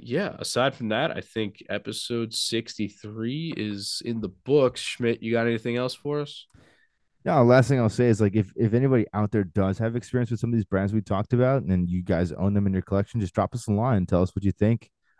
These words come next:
Speaker 2: Um, you know, sometimes it's, you know, for us, we can see stuff online and, and, and talk about it, but, you know, we don't always get firsthand experience with a lot of this, a lot of these products. So if you do have something in your collection you wanna,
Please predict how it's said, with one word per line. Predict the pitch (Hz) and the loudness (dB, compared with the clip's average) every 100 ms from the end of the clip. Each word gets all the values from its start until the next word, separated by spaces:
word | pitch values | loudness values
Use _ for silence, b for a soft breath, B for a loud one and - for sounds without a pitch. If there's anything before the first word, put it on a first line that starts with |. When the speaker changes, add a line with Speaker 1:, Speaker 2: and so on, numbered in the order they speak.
| - | -8
Speaker 2:
Um, | 90 90 85 82 71 | -2 0 0 -2 -6
you | 101 | -10
know, | 95 92 - _ _ - | -8 -8 -10 _ _ -8
sometimes | - 110 120 110 | -4 2 2 2
it's, | 95 - | -2 -4
you | 104 | 0
know, | 95 85 - | 2 2 -2
for | - 98 | 2 4
us, | 98 | 4
we | 107 | 2
can | 101 | -2
see | 90 113 | 0 0
stuff | 107 107 95 | 2 0 0
online | 92 92 98 107 107 101 | 0 0 2 2 2 2
and, | 87 | 0
and, | - 90 | -4 -4
and | 80 87 | -4 -2
talk | 101 98 | 0 0
about | 104 92 | 0 0
it, | 85 | 2
but, | 85 82 _ _ _ _ _ _ _ _ - | 0 -2 _ _ _ _ _ _ _ _ -4
you | |
know, | 95 | 2
we | 90 | 6
don't | 104 104 | 6 6
always | 95 95 82 | 4 4 2
get | 98 | -4
firsthand | - 95 - 92 | -2 -4 -2 -4
experience | 85 - 95 87 | -4 -4 -2 -2
with | 87 | 0
a | |
lot | 82 80 | 0 0
of | 82 | 0
this, | 82 78 - - | -4 -12 -14 -8
a | |
lot | 92 87 | -2 0
of | 82 | -2
these | 80 | -6
products. | - 85 80 - | -4 -4 -4 -6
So | - 80 _ b b b b | -4 -4 _ b b b b
if | 113 | 2
you | |
do | 113 139 | 8 8
have | 131 123 | 8 6
something | 139 123 127 | 4 2 2
in | 120 | 2
your | |
collection | 117 120 120 - 131 | 0 0 0 0 0
you | 107 | 2
wanna, | 104 98 | 2 0